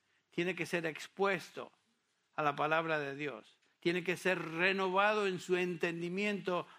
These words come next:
por medio de la palabra de Dios. Un creyente que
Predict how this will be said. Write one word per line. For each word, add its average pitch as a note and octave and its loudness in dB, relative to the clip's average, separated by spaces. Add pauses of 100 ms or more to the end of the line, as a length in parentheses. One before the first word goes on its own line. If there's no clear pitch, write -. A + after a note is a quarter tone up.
por F3+ 0
medio G3 2
de D#3+ 2
la D3+ 2
palabra D3 0
de B2+ -8
Dios. C#3+ -10 (2750)
Un D3+ -8
creyente D3+ -2
que C3+ -2